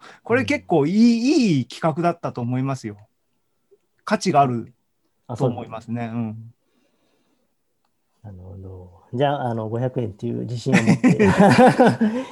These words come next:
Speaker 2: <laughs> いきます。で、えっと、今回ちょっと、あのー、エーアイフォーラムのとこにも書いたんですけど、自分なりにちょっとルールを決めて、えーと、取り組みました。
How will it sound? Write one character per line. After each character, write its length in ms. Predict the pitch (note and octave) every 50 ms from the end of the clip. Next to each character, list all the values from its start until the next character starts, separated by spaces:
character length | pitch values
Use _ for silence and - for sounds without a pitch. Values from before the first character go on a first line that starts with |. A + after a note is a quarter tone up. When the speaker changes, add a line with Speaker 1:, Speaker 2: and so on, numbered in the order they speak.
| - - _ -
Speaker 2:
<laughs> 0 |
い 100 | C3 G#2
き 160 | G#2 - A#2
ま 200 | G#2 G2+ G2+ G2+
す。 200 | G2 - - A2 - B2 B2 C3 C#3+ - _ - - - - - _ _ _ _ _ _
で、 500 | F#3 F#3+ F#3 F3+ E3+ D#3 C3 A#2+ A2 G2 - -
え 80 | C#3 C3
っ 40 |
と、 160 | - - C#3 -
今 200 | - A#3+ B3+ A#3
回 160 | G3 C#3+ B2+
ち 80 | D3
ょ 40 | C#3
っ 80 | - -
と、 300 | C3+ B2 A#2+ A#2 A#2+ A#2+
あ 100 | B2 B2
の 920 | B2 A#2+ A#2+ A#2+ A#2 A#2+ A#2+ A#2+ A#2+ A#2+ A#2 A#2 A#2 A#2 A#2+ A#2+ B2 - C#3+
ー、 80 | D3+
エ 80 | D#3+ E3+
ー 60 | F3
ア 20 | F3
イ 20 | E3+
フ 160 | F3+ F3 F3
ォ 20 |
ー 20 | F3
ラ 120 | E3+ E3
ム 80 | D#3+ D#3+
の 140 | D#3+ D#3+ D#3
と 100 | F3 D#3+
こ 80 | D#3+
に 80 | C#3 A#2+
も 140 | A2+ A2 - -
書 100 | B2+ A#2+
い 80 | A2+
た 120 | - A#2+ -
ん 80 | -
で 80 | - A#2
す 80 | -
け 100 | - B2+
ど、 60 | A#2 A2+
自 140 | A2 A#2+
分 240 | A#2+ C#3 E3 E3+ E3+
な 100 | E3+ E3+
り 120 | E3 E3+ E3
に 120 | E3 D#3
ち 80 | - E3+
ょ 40 |
っ 20 | D#3+
と 140 | - C#3+ C#3
ル 180 | D3 F3 F3+ D3+
ー 40 |
ル 100 | B2 A#2+
を 80 | A#2 A2+
決 100 | - A#2
め 140 | A2 G#2+ G#2+
て、 340 | G#2+ - A2+ - - - _ _ _ _ _ _ _ _ _ _ _
え 400 | - A2+ A2 A2 A2 A2+ A2+ A2 -
ー 20 | _
と、 80 | A#2+
取 200 | - B2 A#2 A#2+
り 60 | A2+
組 240 | - A#2+ A2+ A#2+ A#2
み 0 |
ま 160 | A#2 A2+ A2+
し 80 | - -
た。 260 | - - A2 A2 -